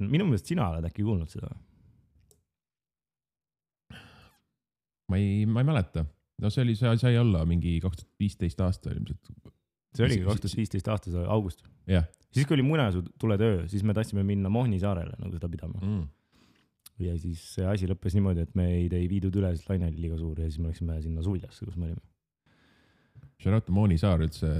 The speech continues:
Speaker 2: see, äh, ei ole seal kunagi käinud, aga see paistab sealt, äh, paganama see kunstimuuseum seal on, mis see
Speaker 1: Viinistult.
Speaker 2: Viinistult, et see,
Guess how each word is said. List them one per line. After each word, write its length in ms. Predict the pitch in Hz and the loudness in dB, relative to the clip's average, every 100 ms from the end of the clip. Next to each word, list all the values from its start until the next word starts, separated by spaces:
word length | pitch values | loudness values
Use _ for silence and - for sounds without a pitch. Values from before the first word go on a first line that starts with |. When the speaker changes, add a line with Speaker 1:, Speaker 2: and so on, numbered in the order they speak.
| 71 - - | -2 -6 -12
Speaker 2:
see, 540 | - 76 80 71 73 71 - - - - _ _ _ _ _ - | -6 -2 -2 -2 -2 -4 -8 -12 -14 -14 _ _ _ _ _ -4
äh, 680 | 78 76 73 73 73 76 71 - _ _ _ _ _ _ _ - - | -2 0 0 0 0 0 -2 -6 _ _ _ _ _ _ _ -16 0
ei 80 | 90 | 4
ole 80 | 85 | 4
seal 140 | 76 | 4
kunagi 240 | 87 82 76 | 4 4 6
käinud, 300 | 92 85 73 | 6 6 4
aga 160 | 71 73 | 0 -2
see 100 | 76 | 0
paistab 280 | 85 - - | 0 0 -4
sealt, 460 | 71 - _ - | -6 -6 _ -8
äh, 240 | 76 69 - - - - - _ _ _ _ - _ _ - _ _ - | -4 -4 -4 -8 -14 -16 -20 _ _ _ _ -20 _ _ -20 _ _ -2
paganama 420 | 80 78 73 71 | 2 2 2 0
see 300 | 76 76 76 69 - - | 0 0 0 -2 -10 0
kunstimuuseum 640 | - - 90 95 87 80 | 0 6 10 10 10 6
seal 160 | 82 85 | 6 6
on, 140 | 82 | 4
mis 160 | 62 - | 2 -4
see 140 | 64 - 101 | -6 -6 -2
Speaker 1:
Viinistult. 380 | 98 85 - - | -2 -2 -8 2
Speaker 2:
Viinistult, 640 | 104 92 76 76 - - 62 67 _ _ _ _ _ _ - | 6 6 4 -2 -8 -8 -8 -8 _ _ _ _ _ _ -8
et 160 | 85 - | -8 -2
see, 140 | 80 | -4